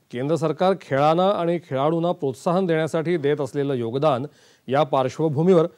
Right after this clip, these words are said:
नव्या क्रीडा आयोजनासाठी भारत सज्ज आहे, असं केंद्रीय क्रीडा मंत्री अनुराग ठाकूर यांनी सांगितलं.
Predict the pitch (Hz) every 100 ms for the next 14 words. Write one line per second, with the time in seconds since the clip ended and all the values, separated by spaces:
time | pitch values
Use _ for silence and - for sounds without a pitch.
0 | _ _ _ - 120 131 175 202 - 151
1 | 165 185 160 160 160 156 151 143 156 131
2 | 120 131 - 104 123 127 127 143 _ _
3 | _ 120 - 160 - 135 139 151 175 147
4 | 147 151 143 143 147 123 127 117 110 104
5 | 120 120 117 117 110 -